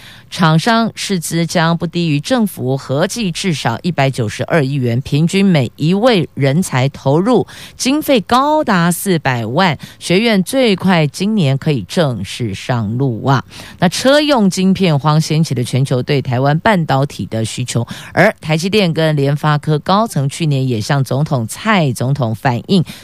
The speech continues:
半导体人才荒，因此呢，行政院拍板了国家重点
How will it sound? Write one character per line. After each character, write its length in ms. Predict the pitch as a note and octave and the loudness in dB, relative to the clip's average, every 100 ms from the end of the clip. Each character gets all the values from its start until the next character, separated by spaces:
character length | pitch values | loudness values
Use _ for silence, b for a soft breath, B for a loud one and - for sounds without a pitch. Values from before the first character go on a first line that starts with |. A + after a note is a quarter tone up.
| B | B
半 320 | - B3 F3+ D3 | 0 2 2 0
导 240 | C#3 C#3 | 0 0
体 260 | - B2 A2 | -2 -4 -2
人 280 | B2+ C3 | 0 0
才 260 | F3 B2+ C3 | 0 0 -2
荒， 240 | - D3+ D#3 B B B | 2 0 0 B B B
因 160 | A#3+ | -2
此 140 | C#4 F3+ | 0 2
呢， 100 | D#3+ | 2
行 220 | - E3+ | 0 0
政 160 | G3+ | 2
院 180 | F#3 E3+ | 2 2
拍 260 | E3 F3 F3+ | 0 0 0
板 120 | D#3+ | 2
了 80 | B2 | 0
国 140 | C#3 | 0
家 160 | C#3 F#3 | 2 0
重 380 | F#3+ C4+ A3 E3+ | 2 2 2 2
点 420 | D3 B2+ B2+ | 2 0 2